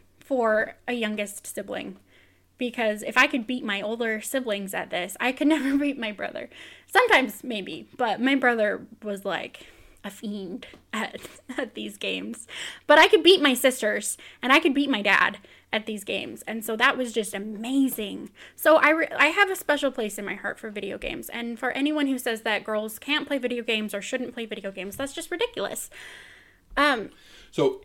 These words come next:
Speaker 1: yeah.
Speaker 2: one takeaway that I'm gonna actually put here, because we're gonna probably stop this rant. I, we
Speaker 1: This one's
Speaker 2: probably
Speaker 1: going
Speaker 2: have to do
Speaker 1: a bit long.
Speaker 2: another one.
Speaker 1: Yeah. <laughs>
Speaker 2: Because we have to do, we're gonna have to do some more rants with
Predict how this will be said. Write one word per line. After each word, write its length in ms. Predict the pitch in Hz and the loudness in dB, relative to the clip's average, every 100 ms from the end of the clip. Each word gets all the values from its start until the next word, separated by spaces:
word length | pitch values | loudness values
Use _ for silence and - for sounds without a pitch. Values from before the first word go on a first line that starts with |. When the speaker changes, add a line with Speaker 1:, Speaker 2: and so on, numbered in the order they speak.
| - | -16
Speaker 1:
yeah. 100 | 269 - - - | -14 -16 -16 -2
Speaker 2:
one 260 | 123 160 | 2 4
takeaway 500 | - 156 127 107 85 - | 6 4 4 2 0 -6
that 100 | 104 | -2
I'm 80 | 113 | 0
gonna 100 | 123 | 0
actually 220 | 110 - - | 0 -4 -4
put 160 | 120 | -4
here, 200 | 104 95 | -2 -2
because 300 | 87 95 101 | -4 -6 -6
we're 120 | 92 | -4
gonna 80 | 95 | -4
probably 300 | 92 127 104 - | 0 0 0 -6
stop 340 | - - 117 113 | -16 0 0 0
this 160 | 107 | -4
rant. 220 | 101 104 - | -4 -4 -4
I, 80 | |
we 240 | 95 104 92 - _ | -6 -6 -8 -12 _
Speaker 1:
This 160 | 269 285 | 0 2
one's 120 | 233 | 2
Speaker 2:
probably 160 | 208 208 | 2 2
Speaker 1:
going 140 | 196 | -2
Speaker 2:
have 0 | |
to 40 | 208 | -6
do 240 | 95 - | -6 0
Speaker 1:
a 40 | |
bit 160 | 110 98 | 0 0
long. 80 | 98 | 0
Speaker 2:
another 180 | 104 107 | -2 -2
one. 280 | 104 117 - - | -4 -4 -8 -4
Speaker 1:
Yeah. 160 | 208 - - | -2 -2 4
<laughs> 160 | 285 277 | 4 4
Speaker 2:
Because 220 | 349 - | 2 4
we 100 | 110 | 4
have 120 | 110 | 2
to 80 | 508 | 2
do, 120 | 117 - | 0 0
we're 140 | 127 | 4
gonna 60 | 120 | 6
have 80 | 113 | 4
to 60 | |
do 100 | 110 | -2
some 160 | 110 113 | 0 0
more 200 | 110 110 | 2 2
rants 460 | 104 104 107 - | 2 0 -2 -4
with 240 | 110 - | -2 -4